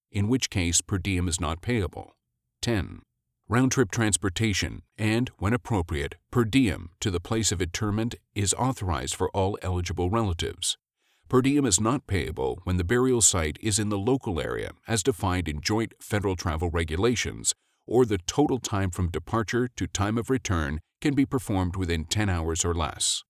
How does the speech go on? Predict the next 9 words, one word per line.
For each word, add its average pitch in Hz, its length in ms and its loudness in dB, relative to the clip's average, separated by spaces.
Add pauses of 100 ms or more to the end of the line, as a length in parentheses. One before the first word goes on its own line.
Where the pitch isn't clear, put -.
(440)
Military 104 600 2
air 123 140 4
transportation 85 960 -2
within 107 240 0
the 95 100 0
forty-eight 95 480 0
contiguous 117 600 0
United 85 360 0
States 101 460 2